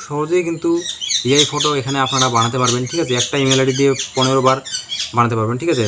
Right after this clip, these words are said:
মানে পনেরো, চার পনেরো ষাট, মানে ষাটটা ফটো আপনারা ক্রিয়েট করতে পারবেন, ঠিক আছে? একটা ইমেল আইডি দিয়ে। তো বন্ধুরা একদম এইচডি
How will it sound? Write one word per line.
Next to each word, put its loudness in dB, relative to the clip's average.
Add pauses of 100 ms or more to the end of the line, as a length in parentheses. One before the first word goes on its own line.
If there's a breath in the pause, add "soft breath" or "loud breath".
(340)
মানে 0 (180)
পনেরো, 2 (220)
চার 2
পনেরো -2 (140)
ষাট, -4 (100)
মানে -2
ষাটটা -2
ফটো -2 (140)
আপনারা 0 (480)
ক্রিয়েট 0
করতে -2
পারবেন, 2
ঠিক -4
আছে? 0
একটা -4
ইমেল 2
আইডি 0
দিয়ে। -4 (600)
তো -4
বন্ধুরা 0
একদম 0
এইচডি 0